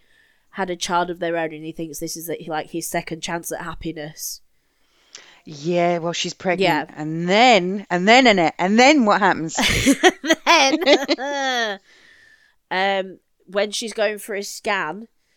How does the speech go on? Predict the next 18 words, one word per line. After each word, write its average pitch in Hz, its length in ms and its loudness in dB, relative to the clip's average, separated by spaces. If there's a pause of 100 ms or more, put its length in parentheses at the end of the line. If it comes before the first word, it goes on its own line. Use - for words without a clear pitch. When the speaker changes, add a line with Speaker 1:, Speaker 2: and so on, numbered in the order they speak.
(480)
Speaker 1:
um, 175 640 -4
the 185 160 -4
nurse 180 640 -8 (540)
takes 196 280 -8
a 190 40 -18
step 190 300 -12
out 180 160 -6
and 170 100 -14
asks 165 180 -14
the 170 80 -16
doctor 175 300 -10
to - 120 -18
come 165 200 -12
in 160 380 -10
and 170 100 -16
check - 220 -16
the 180 60 -18
scan, 165 460 -10